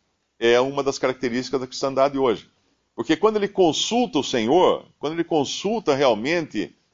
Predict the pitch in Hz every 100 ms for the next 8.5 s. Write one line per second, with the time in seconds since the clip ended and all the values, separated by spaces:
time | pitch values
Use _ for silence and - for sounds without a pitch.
0 | _ 101 82 131 185 139 85 104 - 135
1 | 123 98 87 139 175 87 76 - _ _
2 | _ _ _ 107 95 120 170 - 139 123
3 | 120 110 170 214 147 143 87 _ _ _
4 | _ _ _ - - _ _ - 123 127
5 | - 120 113 101 98 147 117 107 104 113
6 | 123 123 120 110 - - - _ _ 131
7 | 131 208 139 101 123 113 127 131 110 117
8 | 120 - 104 90